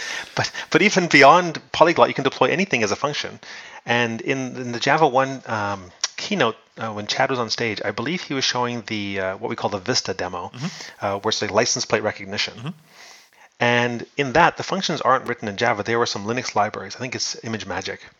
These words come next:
Speaker 2: Mm-hmm.
Speaker 1: He just, he just built a Docker container, uh, containing the appropriate, uh, libraries. Um, he basically takes, reads the,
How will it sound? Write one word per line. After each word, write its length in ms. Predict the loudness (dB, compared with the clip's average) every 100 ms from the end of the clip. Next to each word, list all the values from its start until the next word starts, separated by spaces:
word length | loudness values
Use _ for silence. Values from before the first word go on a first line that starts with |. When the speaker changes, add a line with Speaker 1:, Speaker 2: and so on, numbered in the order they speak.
| -20
Speaker 2:
Mm-hmm. 120 | -18 -18 _ _ _ _ _ _
Speaker 1:
He 120 | -10
just, 240 | -8 -8
he 120 | -2
just 120 | -2 2
built 160 | 0
a 40 | 2
Docker 240 | 0 0
container, 500 | -6 -6 -6 -6 -8 _ -20 -18 -18 -20 -20 -8
uh, 80 | -6
containing 420 | -4 -4 -2 -2
the 80 | -2
appropriate, 680 | 0 -2 0 0 0 -4 -6
uh, 220 | -4 -2 2
libraries. 680 | 2 2 -2 -6 -8 -12 -14 -20 -20 -14 -6
Um, 400 | -2 -2 -4 -12
he 280 | -4 -2 -2
basically 380 | 0 0 0
takes, 280 | 2 2 2
reads 220 | -4 -2
the, 340 | -2 -2 -4